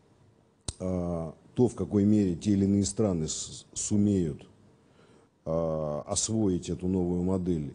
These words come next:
и перейти к новому поколению инструментария, а, регулирования и поддержки сферы науки и технологий, во многом будет зависеть вот это светлое технологическое будущее, как оно реально реализуется в разных локациях.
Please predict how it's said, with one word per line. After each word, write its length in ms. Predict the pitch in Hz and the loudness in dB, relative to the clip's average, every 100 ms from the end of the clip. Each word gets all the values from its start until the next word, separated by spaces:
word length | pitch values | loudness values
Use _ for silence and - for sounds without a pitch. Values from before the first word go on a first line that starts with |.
| - | -12
и 60 | |
перейти 440 | 80 90 98 - 101 | -8 0 0 0 -4
к 100 | - | 0
новому 320 | 98 90 87 | 2 2 0
поколению 640 | - 90 98 95 90 85 | -2 0 2 2 0 0
инструментария, 920 | 90 - 95 98 98 98 90 76 60 57 - - _ _ _ _ - | -2 -2 0 2 2 2 -2 -2 -8 -14 -18 -20 _ _ _ _ -12
а, 920 | 78 80 76 76 71 71 67 67 69 | -6 -4 -4 -6 -8 -8 -8 -8 -4
регулирования 840 | 90 85 101 110 95 85 78 76 | -2 2 4 4 2 0 0 -2
и 40 | 76 | -2
поддержки 520 | 95 90 95 87 - | 0 2 2 0 -2
сферы 280 | - 98 90 | -6 -2 -2
науки 280 | 90 90 - | 0 -2 -4
и 40 | |
технологий, 460 | - - 110 127 87 | -10 -2 0 0 2
во 100 | 95 | 2
многом 340 | 104 101 87 | 4 2 0
будет 220 | 85 90 | 2 2
зависеть 560 | 85 95 113 104 80 - - - - - - - | 4 4 4 0 -6 -12 -20 -20 -18 -18 -18 -6
вот 180 | 82 90 | -2 0
это 140 | 85 90 | 0 0
светлое 400 | - 104 90 87 | 2 2 4 0
технологическое 720 | 90 - 95 92 85 - 95 | 0 0 2 2 -2 0 0
будущее, 460 | 98 120 98 - 82 | 2 0 0 -4 -6
как 180 | 95 92 | -2 2
оно 160 | 92 | 4
реально 320 | 92 95 92 | 4 4 4
реализуется 920 | 90 90 90 92 95 90 82 - 73 67 - - - _ | 2 2 4 4 2 2 0 -6 -8 -10 -16 -20 -20 _
в 100 | 82 | 0
разных 340 | 92 87 82 - | 2 2 0 0
локациях. 580 | 87 87 76 - - | 0 0 -6 -6 -12